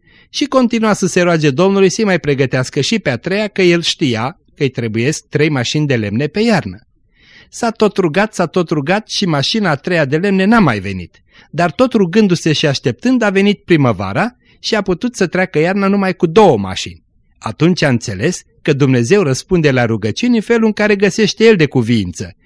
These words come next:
Și de data aceasta, în loc să-i trimeată cele trei mașini de lemne să-i ajungă toată iarna, i-a înmulțit pe cele două mașini, scurtând iarna.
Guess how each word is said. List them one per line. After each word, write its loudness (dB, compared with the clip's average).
Și -6
de -2
data 0
aceasta, -2
în 0
loc 2
să-i 0
trimeată -2
cele -2
trei 0
mașini -2
de -4
lemne 0
să-i -6
ajungă -2
toată -4
iarna, -2
i-a 2
înmulțit 4
pe -2
cele 0
două 4
mașini, 2
scurtând 0
iarna. -2